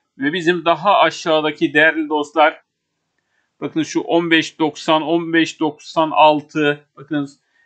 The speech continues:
yani on altılara kadar bir geri çekilme teknik olarak söz konusu olacaktır.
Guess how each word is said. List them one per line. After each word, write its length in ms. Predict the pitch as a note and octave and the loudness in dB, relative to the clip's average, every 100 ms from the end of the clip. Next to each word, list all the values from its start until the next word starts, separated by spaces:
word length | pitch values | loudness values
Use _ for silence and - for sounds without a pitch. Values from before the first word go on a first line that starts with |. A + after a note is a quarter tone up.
| - | -8
yani 100 | F#3+ | -2
on 180 | A#3 A#3+ | 4 4
altılara 500 | A3+ F#3+ - F3+ F3 | 4 0 -2 0 0
kadar 360 | F#3 A3 G#3 | 0 -2 -2
bir 100 | F#3+ | -6
geri 300 | F3 E3+ F#3+ | -4 0 0
çekilme 600 | F3 F#3 F3+ D#3+ F3 G3+ _ _ - | -2 -6 -4 -2 -2 -4 _ _ -4
teknik 300 | F#3+ F3+ D3 | -4 -4 -4
olarak 300 | C#3+ F#3 - | 0 0 -2
söz 260 | F3 E3+ | -4 -2
konusu 280 | E3 D#3+ F3+ | -2 -4 0
olacaktır. 580 | E3 D#3+ F3+ F3 F3+ | 2 4 2 2 0